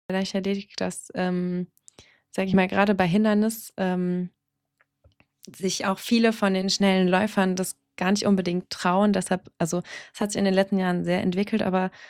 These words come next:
ähm, dadurch war auf dreitausend Hindernis lange die Konkurrenz, sag ich mal, so ein Müh schwächer als auf den anderen Strecken ohne Hindernisse, weil, ähm, halt einfach sehr, sehr viele sagen: „Oh Gott,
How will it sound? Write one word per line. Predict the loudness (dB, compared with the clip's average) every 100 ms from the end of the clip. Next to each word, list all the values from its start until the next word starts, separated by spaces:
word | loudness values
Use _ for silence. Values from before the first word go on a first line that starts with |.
| -20 _ -10
ähm, | -6 -4 -2
dadurch | -2 -2 -4 -2
war | -2 0
auf | -2 -6 -16 -8
dreitausend | -2 0 -2 -2
Hindernis | 0 2 2 -2
lange | -2 2 2 4 0
die | -2
Konkurrenz, | 0 0 0 -2 -2 0
sag | -2
ich | -4 -4
mal, | -4 -4
so | -2
ein | -2 -4 -8 -14 -20 -20 _ _
Müh | 0 4 6 6 4 -4
schwächer | -4 -2 0 0 0 0
als | -2 -4
auf | -4 -4
den | -2 -2 0 -2 -4 _ _ _ _ _ _
anderen | 0 2 0
Strecken | 0 -2 -2 -2
ohne | 0 2
Hindernisse, | 2 2 0 -2 -4 -2 -2 0
weil, | 0 0 -2 -2
ähm, | -2 -2 -2 -4 -6 _ _ _ _ _ _
halt | -2 0
einfach | 0 -2 -6 -10 -14
sehr, | 0 4
sehr | 4 2
viele | 2 2 4
sagen: | 4 4 2
„Oh | -2
Gott, | -6 -6